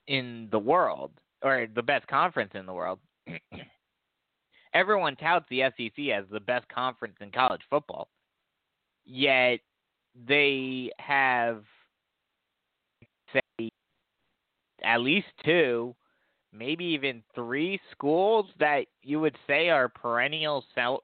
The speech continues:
cellar dwellers at this point and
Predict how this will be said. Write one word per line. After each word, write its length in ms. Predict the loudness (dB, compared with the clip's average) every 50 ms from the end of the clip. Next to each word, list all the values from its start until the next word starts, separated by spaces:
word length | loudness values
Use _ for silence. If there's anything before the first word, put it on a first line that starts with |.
| _ -4
cellar 300 | -2 0 2 2 0 0
dwellers 480 | 0 0 2 2 4 4 2 0 0 -2
at 180 | -2 -4 -2
this 140 | -2 -4 -4 -4 -4
point 320 | -2 -2 0 0 0 -4 -6 _ _ _ _ _ _ _ _ _ _ _ _ _ _ _ 2
and 460 | 4 4 4 2 -2 -4 -8 -10